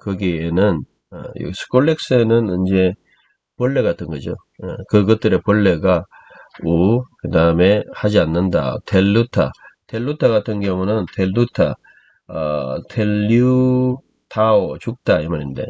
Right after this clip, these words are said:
죽지 않는다. 타 같은 경우는 이제 삼인칭 단수 오에이스에이치랑, 어, 그래서 타오, 타,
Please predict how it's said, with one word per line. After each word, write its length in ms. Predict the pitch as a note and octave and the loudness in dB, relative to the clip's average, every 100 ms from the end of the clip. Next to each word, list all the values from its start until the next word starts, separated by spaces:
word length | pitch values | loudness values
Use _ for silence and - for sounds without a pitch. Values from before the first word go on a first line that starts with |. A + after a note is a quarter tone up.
| F#2+ | -12
죽지 360 | - G2+ - D#2 | -8 -8 -2 -2
않는다. 500 | D#2 E2 E2+ C#2+ - _ _ _ _ _ _ _ _ - | 0 -2 -4 -6 -12 _ _ _ _ _ _ _ _ -10
타 180 | B2+ B2+ | -4 -2
같은 320 | C3 B2+ A#2 | -2 -2 -2
경우는 480 | A#2 A2 A2 G2+ E2+ | -2 0 -2 -2 -2
이제 240 | F2 E2 D2+ - | -2 -4 -6 -8
삼인칭 400 | - E2 E2+ F#2 | -2 0 2 2
단수 560 | F#2 F2+ - D2 D2 A#2 - _ _ _ _ - | 2 2 -2 -6 -6 -6 -10 _ _ _ _ -10
오에이스에이치랑, 1120 | F#2+ G2 F#2 F#2 F#2+ D2+ E2 E2 - C#2+ C#2 D2 - _ - | -4 -2 0 0 -2 -2 -2 -2 -4 -4 -6 -8 -14 _ -16
어, 180 | G2 - - | -12 -10 -10
그래서 340 | - - - - | -12 -8 -8 -6
타오, 400 | - F2+ G2 G#2 - _ _ | 0 0 0 -4 -8 _ _
타, 500 | - E2+ C#2+ B1 - | -6 -4 -2 -6 -10